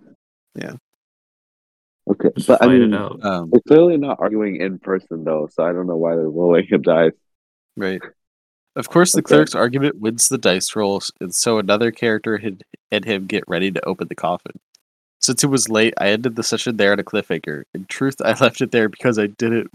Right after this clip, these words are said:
Speaker 1: know what to do next. If I were to ap-, apply what was supposed to happen in the book, then the cl-, characters would suffer the same fate as the N P C was destined to suffer, being pursued relentlessly by a revenant in the Uthgard warband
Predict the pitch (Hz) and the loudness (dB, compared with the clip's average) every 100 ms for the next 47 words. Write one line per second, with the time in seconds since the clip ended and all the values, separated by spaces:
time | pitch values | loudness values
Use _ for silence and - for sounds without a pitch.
0 | _ - 117 107 110 104 - 98 98 92 | _ -2 2 2 2 0 -2 -6 -4 -4
1 | - 90 - - - _ _ _ _ _ | -6 -6 -6 -6 -8 _ _ _ _ _
2 | _ _ _ _ _ _ - - 143 131 | _ _ _ _ _ _ -12 4 6 6
3 | 151 165 143 - - - - - 139 117 | 4 4 4 2 -12 -6 -6 2 8 8
4 | 113 107 - - 92 90 - 117 - 123 | 8 6 2 -2 -2 -2 -4 -4 -2 -2
5 | - 110 104 107 101 90 - 78 - _ | 0 0 0 0 -4 -4 -4 -4 -6 _
6 | 110 104 - - - - 131 139 151 135 | -6 -6 -6 -6 -6 -6 0 0 2 -2
7 | - 101 - 120 - 120 104 - 104 104 | -2 -4 -2 -2 -2 -4 0 0 0 -4
8 | - 98 90 95 95 95 92 107 - 92 | -6 -6 -6 -8 -6 -6 -6 -6 -6 -6
9 | 85 - - - 87 - - 87 - - | -6 -6 -4 -6 -8 -8 -6 -4 -6 -14
10 | - _ _ _ _ _ - 104 104 - | -20 _ _ _ _ _ -4 -2 -2 -8
11 | - 120 - 123 117 110 101 127 - 160 | -8 -6 -2 -2 -2 -4 -2 -2 -4 -6
12 | - 147 139 - 117 113 107 110 101 90 | -6 -2 -2 2 2 2 0 -2 0 -4
13 | 87 - 92 - 110 - 120 110 87 104 | -4 -8 -10 -8 -8 -2 0 0 -2 -4
14 | 92 - 80 82 | -2 -2 -2 -4